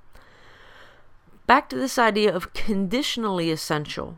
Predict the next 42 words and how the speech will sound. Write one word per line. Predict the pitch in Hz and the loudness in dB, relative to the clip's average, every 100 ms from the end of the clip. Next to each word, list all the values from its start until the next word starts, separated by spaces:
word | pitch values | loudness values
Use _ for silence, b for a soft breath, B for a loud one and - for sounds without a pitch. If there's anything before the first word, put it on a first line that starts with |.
| - | -8
You | 180 | -4
should | 160 233 | -4 -2
know | 233 214 | 2 2
what | 208 | 2
this | 190 - | -2 -4
is | 180 | -4
by | 160 165 156 | 0 0 2
now, | 151 156 | 2 2
but | 151 160 | 0 -2
it's | - | -4
essential | 165 - 196 202 - 247 - | -6 -2 0 0 -2 -2 -2
only | 175 185 196 214 - | -2 0 0 -2 -4
under | 170 165 160 | -4 -4 -6
certain | 170 - 160 156 165 | -6 -2 -2 -2 -10
conditions. | - 185 185 202 - 170 - - - B B B B B | -6 -4 0 0 -2 -8 -10 -18 -20 B B B B B
So | - 185 | -2 0
for | 190 | 0
example, | 190 190 208 202 - - - b b b b _ - - | 0 2 0 0 -4 -6 -10 b b b b _ -20 -8
tyrosine | - 170 185 196 196 214 233 302 - - - | 4 4 4 2 0 -2 -2 -6 -12 -14 -8
is | 175 | -4
non-essential, | 180 165 160 220 - 190 170 - 214 269 _ _ - - - _ - | 4 6 6 4 -2 -2 -2 -2 -2 -4 _ _ -20 -20 -20 _ -16
which | - - | -14 -4
means | 185 180 | -4 -2
it | - | -4
can | 165 | -2
be | 170 | 0
made | 165 165 | 2 2
by | 156 156 | 4 2
the | 160 | 4
body. | 185 196 - - _ b b b b | 4 4 2 -8 _ b b b b
But | 170 - | -4 -2
to | - | -4
make | 175 214 339 - | -2 -2 -2 -2
it, | 156 - - b b | -4 -4 -14 b b
you | 170 220 | -4 0
must | 180 185 - | 2 0 -2
have | 180 170 170 | -6 -6 -4
the | 175 | -2
essential | 165 - 170 160 165 165 | -2 0 -2 -2 -4 -2
amino | 165 160 147 | -2 -2 0
acid | 143 - 165 | -2 -4 -8
phenylalanine. | - 151 143 - 180 180 170 151 | -4 0 0 2 4 4 2 -2